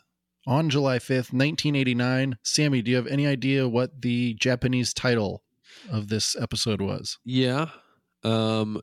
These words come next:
Speaker 2: and I would
Speaker 1: Wait,
Speaker 2: like
Speaker 1: first,
Speaker 2: to
Speaker 1: sorry,
Speaker 2: do
Speaker 1: first tell me what it was in <clears throat>
Speaker 2: Oh,
Speaker 1: English.
Speaker 2: in English. Um, A New Friend.
Speaker 1: Hmm.
Speaker 2: So,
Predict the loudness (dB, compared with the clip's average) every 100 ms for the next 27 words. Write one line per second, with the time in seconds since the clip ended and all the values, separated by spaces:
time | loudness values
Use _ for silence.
0 | -6 -2 0 0 -2 -2 -2 0 -2 -2
1 | -2 -2 0 0 2 0 0 -2 -6 _
2 | _ _ _ 0 0 2 2 2 0 2
3 | 2 2 0 0 -2 -4 -2 -2 -2 -8
4 | -2 0 0 -4 _ _ -4 -2 -2 -4
5 | -4 -6 -4 -2 -4 -8 -4 0 0 -2
6 | -4 -14 _ -4 0 2 0 0 0 0
7 | 0 -2 -8 -18 _ _ _ _ _ -4
8 | 0 0 -2 -6 -12 _ _ _ _ _
9 | -10 -2 0 2 2 0 -2